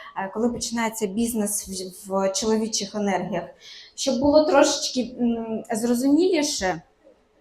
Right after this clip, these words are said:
е, якщо працювати тільки на цих енергіях, е, мені чомусь сьом-, сьогодні в чотири ранку прийшла така аналогія. Пам'ятаєте, як, е, в патріархат,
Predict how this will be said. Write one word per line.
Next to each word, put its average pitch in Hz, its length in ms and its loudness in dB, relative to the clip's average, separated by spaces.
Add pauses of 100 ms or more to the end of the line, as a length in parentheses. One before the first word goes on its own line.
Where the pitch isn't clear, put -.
(760)
е, 214 580 2
якщо 240 340 0
працювати 247 560 2
тільки 214 380 -2
на 202 140 0
цих 208 240 -6
енергіях, 254 440 -2 (500)
е, 196 100 2
мені 247 260 4
чомусь 240 420 2
сьом-, 233 300 4
сьогодні 226 560 0
в - 380 0
чотири 220 380 0
ранку 247 480 2
прийшла 240 360 0
така 220 220 -2
аналогія. 214 720 0
Пам'ятаєте, 262 600 6
як, 233 440 2
е, 220 340 2
в 214 140 -6
патріархат, 247 720 4